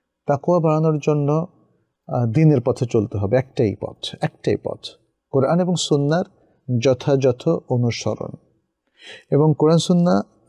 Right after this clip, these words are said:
যে কাজগুলোকে রেকমেন্ড করেছে, তার মধ্যেই নিজেকে সীমাবদ্ধ রাখা এবং যেগুলো নিষেধ করেছে, চাই সেটা হারাম হোক অথবা মাকরুহ,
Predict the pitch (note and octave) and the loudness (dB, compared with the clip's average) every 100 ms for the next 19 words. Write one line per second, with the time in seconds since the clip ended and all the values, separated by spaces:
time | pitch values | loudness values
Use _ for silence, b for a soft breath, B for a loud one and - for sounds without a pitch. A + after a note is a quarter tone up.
0 | D#3 C3 C#3+ C#3+ C3+ D#3+ D#3 D3 D3 C#3 | -4 -2 0 0 0 2 2 4 2 2
1 | D3+ D#3+ - F3 D#3+ - E3+ - C3 C3+ | 2 0 2 0 2 -2 -2 -2 0 0
2 | C3+ - F#3 E3+ C#3+ C#3 - C#3+ C3+ C#3 | -2 0 2 2 0 -2 -2 0 0 0
3 | C#3+ D3 - F3+ G3 b b b b E3+ | 0 -2 -2 -8 -10 b b b b 2
4 | D#3+ A3 A#3 B3 _ _ - B2+ C3+ C3+ | 4 4 2 0 _ _ -4 0 2 4
5 | D3 C#3+ C3 - G3 D#3 C#3 A2+ - - | 4 4 2 2 0 2 2 2 0 -4
6 | - - _ _ _ - D#3+ D3+ D#3 - | -6 -8 _ _ _ -2 0 2 0 -2
7 | C#3 C#3 C3+ D#3+ D3+ F#3 D#3+ C3+ C3+ B2+ | -2 0 0 2 2 2 2 2 2 2
8 | - G3+ | 2 2